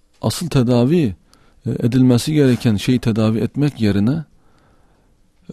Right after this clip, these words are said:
asıl mikrobu halletmek yerine arazlarla uğraşırlar. Bu ümmet için de böyle.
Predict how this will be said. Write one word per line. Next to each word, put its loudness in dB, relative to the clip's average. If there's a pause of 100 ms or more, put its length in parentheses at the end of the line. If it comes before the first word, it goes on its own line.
asıl 0
mikrobu 2 (1500)
halletmek -2
yerine 0
arazlarla -2
uğraşırlar. -8 (1120)
Bu -2 (1040)
ümmet -2 (600)
için -4
de -2
böyle. -2